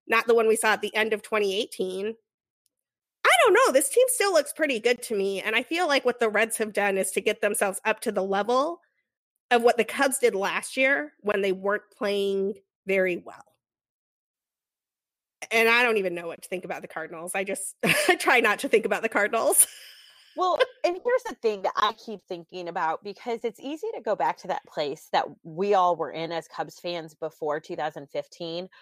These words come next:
Speaker 2: where it was just hopelessness and, like, you, it, there were years, many, many seasons where we're like, "Please just let us have a representative at the All-Star game," that sort of
Speaker 1: <laughs>
Speaker 2: situation.
Speaker 1: I mean,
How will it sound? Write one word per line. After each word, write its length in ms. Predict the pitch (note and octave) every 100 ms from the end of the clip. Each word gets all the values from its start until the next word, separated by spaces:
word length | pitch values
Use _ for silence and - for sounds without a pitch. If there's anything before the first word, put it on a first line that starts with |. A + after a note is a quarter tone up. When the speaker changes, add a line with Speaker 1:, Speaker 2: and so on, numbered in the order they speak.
| _ -
Speaker 2:
where 220 | A3+ A#3
it 80 | B3
was 240 | C4+ G#3
just 220 | B3 B3+
hopelessness 720 | G3+ F3 F3+ E3+ F#3 F3 F3 -
and, 220 | F3 E3+
like, 300 | D#3+ D3+ D3+ - -
you, 760 | E3 E3+ F3+ F3+ E3+ E3 E3 D#3+ _ _ _ _ _ _ _ _ _ -
it, 120 | G3+ -
there 200 | G3+ C4
were 120 | C4+
years, 440 | B3 G#3+ C#4 C4+ A3+
many, 280 | A3 C#4 D#4+
many 240 | B3+ A3+
seasons 420 | - G#3 F#3+ F3+
where 160 | E3+ F3
we're 140 | F3
like, 240 | E3 D#3+ -
"Please 280 | - G#3
just 200 | F#3+ G3
let 120 | F3+ E3
us 120 | E3
have 180 | E3 D#3+
a 80 |
representative 560 | D#3+ D#3 E3 D#3 D3 C#3+
at 120 | D3
the 80 | C#3+
All-Star 360 | B2 C3+ B2+ B2+
game," 300 | G2+ G#2+ -
that 240 | F#3+ -
sort 160 | G#3 F#3
of 80 | E3+
Speaker 1:
<laughs> 0 |
Speaker 2:
situation. 560 | D#3+ - C#3 - -
Speaker 1:
I 40 | A3
mean, 240 | G3 G3